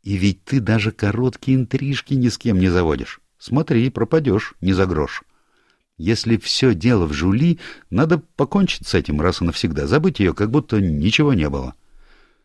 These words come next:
"Можешь не волноваться. Она собирается уехать отсюда. И чем раньше, тем лучше". Лоренцо усмехнулся,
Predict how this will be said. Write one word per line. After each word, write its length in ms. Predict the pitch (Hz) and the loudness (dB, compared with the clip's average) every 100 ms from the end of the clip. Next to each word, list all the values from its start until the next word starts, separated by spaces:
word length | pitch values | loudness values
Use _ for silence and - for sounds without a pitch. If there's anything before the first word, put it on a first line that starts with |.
| _ _ - | _ _ -8
"Можешь 300 | 110 80 - | -6 -4 0
не 100 | 82 | 2
волноваться. 720 | 80 80 67 57 - - - - - - - | 2 0 -2 -6 -10 -14 -16 -18 -20 -20 -18
Она 220 | 80 82 78 | -6 -4 -4
собирается 680 | 78 76 76 73 - - - - - | -4 -2 -2 -4 -8 -12 -12 -12 -4
уехать 440 | 117 - - - | -2 -4 -8 -10
отсюда. 440 | 76 - 64 62 - - - - - - | -10 -10 -10 -12 -14 -20 -20 -20 -20 -6
И 160 | 107 | -4
чем 300 | - 104 92 | 0 2 2
раньше, 640 | 82 87 107 151 - 131 117 | 4 4 4 2 2 0 0
тем 320 | - 120 131 | 2 2 2
лучше". 540 | 78 71 - - 65 - - - _ _ _ _ _ | 2 -2 -4 -6 -8 -10 -20 -20 _ _ _ _ _
Лоренцо 420 | - 76 69 - | -6 -4 -4 -6
усмехнулся, 720 | 73 - 92 - 120 135 - | -8 -4 -6 -2 -2 -2 -4